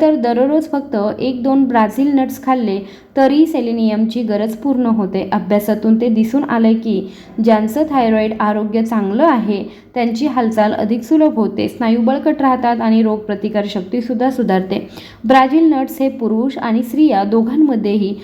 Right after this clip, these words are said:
अ, टेस्टोस्टेरॉनचं प्रमाण नैसर्गिकपणे टिकवतात, जे वयानुसार कमी होतं आणि त्याचा परिणाम हाडे आणि स्नायूंवरती होतो. हे नट्स कच्च्या स्वरूपामध्ये मीठ नसलेलेच खाणं योग्य आणि एक दिवसाला दोन तीन पेक्षा जास्त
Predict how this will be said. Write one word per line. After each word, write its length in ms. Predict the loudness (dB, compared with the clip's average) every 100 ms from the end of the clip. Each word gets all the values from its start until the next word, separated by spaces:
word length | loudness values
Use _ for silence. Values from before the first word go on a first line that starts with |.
| -16 -20 _ _ _ -6
अ, 300 | -2 0 -2 2
टेस्टोस्टेरॉनचं 1300 | 2 2 0 0 0 0 -2 0 2 0 -2 -2 -4 -4 -12 -2
प्रमाण 380 | 2 4 2 0
नैसर्गिकपणे 760 | 0 0 -2 0 0 -2 -4 -4
टिकवतात, 500 | -4 -6 -6 -2 -2
जे 160 | 0
वयानुसार 580 | 0 0 0 0 0 0
कमी 280 | 0 2 4
होतं 280 | 2 -2 -6
आणि 380 | -6 -4 -4
त्याचा 340 | -2 -4 -2 -2
परिणाम 480 | 0 0 0 0 -2 -6 -16 -8 0
हाडे 220 | 2 4
आणि 280 | 2 -2 -4
स्नायूंवरती 640 | -4 -2 -2 0 -2 -2
होतो. 340 | -2 -2 -2 -2
हे 180 | 0
नट्स 400 | 0 2 0 -2
कच्च्या 420 | -4 -4 -2 -2 0
स्वरूपामध्ये 680 | 0 0 -2 -2 -2 -2 -6 -10 -20 -4
मीठ 220 | 2 2 2
नसलेलेच 600 | 0 -2 0 0 0 -2
खाणं 200 | -2 0
योग्य 420 | 2 0 0 -4 -8 -10 -20 _
आणि 200 | 0 0 2
एक 200 | 0 0
दिवसाला 500 | 0 0 0 2 2
दोन 420 | 0 -2 -2 -2
तीन 220 | -2 -2 -2
पेक्षा 360 | -2 -2 -2
जास्त 300 | 0 -2 -4